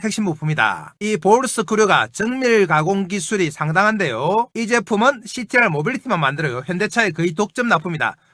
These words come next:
다른 데서는 만들 역량이 안 되는 겁니다. 국내 최초로 국산했다. 볼 스크류는 회전 운동을 직선 운동으로 바꿔주는 동력 전달 장치로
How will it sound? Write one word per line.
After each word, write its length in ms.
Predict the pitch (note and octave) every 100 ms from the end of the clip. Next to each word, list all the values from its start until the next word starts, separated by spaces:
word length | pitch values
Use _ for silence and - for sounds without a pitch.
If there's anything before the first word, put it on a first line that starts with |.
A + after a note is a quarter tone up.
| _ -
다른 280 | D3 G#3+
데서는 420 | A3 G#3 A3 C4+ A#3
만들 380 | C3 D#3 G3
역량이 260 | F#3 G3+ A3
안 140 | D3
되는 140 | C#3 F3+
겁니다. 520 | F#3 F3 C3+ F3+ -
국내 320 | - G#3+ A#3 A#3+
최초로 400 | - F3 A3 F#3+
국산했다. 720 | E3+ G3 D3+ C3+ A#2 E2+ - _ - - _ _
볼 200 | F#3 A3+
스크류는 540 | A3 - G#3 G3+ C3 G2 -
회전 220 | F3+ G#3 G#3+
운동을 260 | G#3 A#3+
직선 360 | A3+ G#3 A#3 G#3+
운동으로 260 | F3 F#3
바꿔주는 560 | D#3+ D#3 F#3+ E3 F#3 A#3
동력 360 | D#3 C#3+ G3 G3+
전달 280 | G#3+ G3+
장치로 440 | D#3+ D3 E3+ A2+